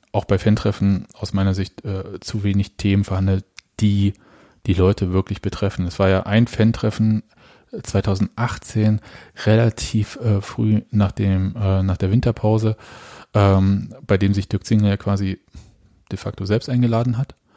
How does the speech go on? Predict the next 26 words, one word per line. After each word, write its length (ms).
Und 160
es 120
war 80
auch 120
wichtig, 480
äh, 160
weil 160
es 120
halt 180
so, 380
da 180
stand 240
so 80
ein 60
bisschen 220
auf 80
der 120
Kippe, 300
neuer 280
Trainer, 720
alter 240
rausgeworfen, 640
das 120
war 200
alles 260
so 320